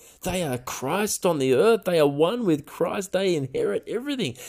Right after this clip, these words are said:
They are God. They are the image of God on the earth. What the heck is God doing? <laughs> He, he, he, he made, <laughs> he made him a little lower than the angels.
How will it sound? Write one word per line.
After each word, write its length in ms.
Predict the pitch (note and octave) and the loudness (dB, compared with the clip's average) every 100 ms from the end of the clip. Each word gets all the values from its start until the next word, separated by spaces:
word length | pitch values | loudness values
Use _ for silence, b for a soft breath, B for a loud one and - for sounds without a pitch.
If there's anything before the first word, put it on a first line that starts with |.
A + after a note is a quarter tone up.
| B | B
They 300 | - A3+ C#4 | -6 -4 -2
are 160 | F#3 F#3 | -4 -4
God. 800 | G2 - - C#4+ C#4+ B2 F2+ F2+ B B | -6 -4 -2 0 0 0 -2 -8 B B
They 180 | - C#4 | -6 -2
are 80 | F#3+ | -2
the 160 | D3 - | -4 -4
image 320 | A#3 C4 E3+ | -2 -2 0
of 220 | C#3 C3+ | -4 -2
God 300 | F3 G3+ A#3 | -2 0 0
on 120 | G3+ | -2
the 180 | C#3 C#3 | -2 -2
earth. 300 | - A3+ F#3+ | -2 -2 -4
What 560 | E3+ F#3+ B3 C4+ - - | -6 -4 -2 -4 -8 -4
the 260 | F3+ F3 - | -2 -2 -2
heck 320 | A3+ C4 - | -4 -4 -6
is 160 | G#3+ F3+ | -10 -4
God 400 | E3+ D#3+ D3+ D#3 | 0 0 -2 -2
doing? 580 | G#3+ C4+ B3+ C#3 A2 - b b - | -2 0 -2 -4 -8 -14 b b -10
<laughs> 160 | - - | -8 -4
He, 260 | C4+ D#4 D#4 | 0 2 2
he, 680 | B3 D4+ D#4+ E4 E4+ D4+ B B | 2 4 4 4 4 2 B B
he, 240 | C4+ D#4+ E4+ | 4 6 4
he 340 | - C#4 C4+ | 2 2 2
made, 800 | C4+ C#4+ C#4 - A#3+ B3 D4+ C#4 - | 0 -2 -2 0 -2 -2 -4 -4 -8
<laughs> 120 | C4+ | -8
he 120 | - A3 | -2 0
made 260 | A3+ A3+ | 4 4
him 140 | A3 G3+ | 4 4
a 40 | |
little 440 | F#3 G#3 G#3 G3 | 6 4 4 2
lower 360 | D#3+ D#3+ F#3 F#3 | 6 6 8 6
than 240 | F3 E3 - | 2 -2 -2
the 140 | D3 D3 - | -4 -2 0
angels. 800 | D3+ G3 G3+ E3 A2+ F2+ - | 0 0 -2 0 0 -2 -10